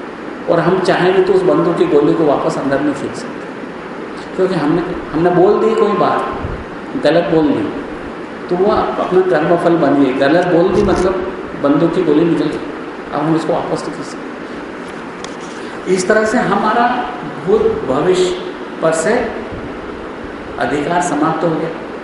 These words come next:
हम काल के बंधन में आ गए। मात्र वर्तमान काल में टाल दिए गए और वर्तमान काल में ही आप एक सीमित स्थायी गति से भविष्य की ओर बढ़ रहे हो। भूत पर हमारा कोई अधिकार नहीं, भविष्य के प्रति अंधकार।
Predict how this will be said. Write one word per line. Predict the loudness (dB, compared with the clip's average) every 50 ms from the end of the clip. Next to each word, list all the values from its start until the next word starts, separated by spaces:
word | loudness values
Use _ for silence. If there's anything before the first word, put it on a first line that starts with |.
| -12 -12 -12 -12 -12 -12 -12 -12 -12 -12 -12 -12 -10 -4 0
हम | 0 0 0 0 -2
काल | -2 -2 -2 -2 -4 -4 -2
के | -2 -2 0 0
बंधन | 0 2 2 0 0 0
में | 0 0 0
आ | -2
गए। | -4 -6 -6 -8 -10 -10 -12 -12 -12 -12 -12 -12 -12 -8 -4 -2
मात्र | 0 0 2 0 0 0 0 0
वर्तमान | 2 2 2 2 0 -2 0 2 2 2 4 2 2
काल | 2 2 2 2
में | 2 2 2 0 0
टाल | 0 0 0 0 2
दिए | 2 2
गए | 2 2 2 2 2
और | 2 2 2
वर्तमान | 2 2 2 2 2 2 2 4 4 2 2
काल | 2 2 2 2 2 2
में | 2 4 4 4
ही | 2 2 2
आप | 2 0 0 0 -2 -4
एक | -4 -6 -6 -8 -10 -10 -10 -10 -10 -10 -10 -10 -12 -12 -12 -12 -12 -12 -12 -10 -10 -10 -10
सीमित | -4 -2 0 2 4 4 4 4 2 2 0 -2
स्थायी | -2 -2 0 2 2 4 4
गति | 4 2 2 0 0
से | 0 0 -2 -2 -2 -4 -6 -2
भविष्य | 0 0 0 2 2 0
की | 0 0 0 0
ओर | 0 2
बढ़ | 2 2 2
रहे | 2 2 2 2
हो। | 0 0 -2 -4 -6 -8 -10 -10 -10 -8 -4 0
भूत | 0 0 2 2
पर | 2 2
हमारा | 2 0 0 -2 -2 0 0
कोई | 2 2
अधिकार | 2 2 2 2 2 2 2
नहीं, | 2 2 0 -2 -2 -4 -6 -8 -10 -8 -6
भविष्य | -4 -2 0 0 0 0
के | 0 0
प्रति | 0 0 0 0 2
अंधकार। | 2 4 4 4 4 2 2 0 -2